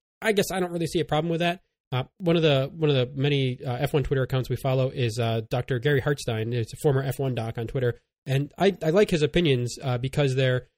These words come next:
not just speculation, like so many things on Twitter, um, or like even, you know, what you and I come up with. Uh, it's, it's actual, like, he is a medical doctor and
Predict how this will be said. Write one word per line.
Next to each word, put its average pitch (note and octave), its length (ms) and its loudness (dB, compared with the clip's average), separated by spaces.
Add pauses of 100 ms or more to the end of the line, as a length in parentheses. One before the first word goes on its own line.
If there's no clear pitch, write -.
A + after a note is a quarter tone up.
(160)
not D#3+ 200 0
just D3+ 140 2
speculation, D3+ 540 2
like B2 160 -4
so B2 140 -6
many A#2 140 -2
things B2+ 180 -4
on A2+ 100 -8
Twitter, C3+ 340 0 (280)
um, B2 480 -2
or C#3 160 2
like A#2+ 160 -2
even, B2 200 0
you C3 80 0
know, B2 80 2
what B2 120 -2
you D3+ 120 0
and D#3 80 2
I E3 60 2
come B2+ 160 -4
up A2+ 120 -4
with. B2 140 -2 (340)
Uh, C3+ 260 -4
it's, D3+ 340 0
it's D#3 160 -2
actual, D#3 380 4
like, C3 220 0
he C3+ 160 2
is F#3 100 6
a F3 40 4
medical D#3+ 240 4
doctor C#3 520 2
and C3 340 0